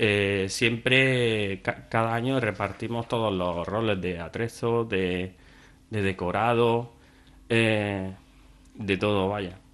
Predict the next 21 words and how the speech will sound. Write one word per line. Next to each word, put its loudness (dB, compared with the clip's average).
Todas, 2
todas 0
las -2
tareas 0
la-, -4
las 0
repartimos 0
y, -2
y 0
intentamos, 6
en 2
la 2
medida 4
de 4
lo 4
posible, 4
equilibrar 2
el, 2
el -4
peso 0
de, -4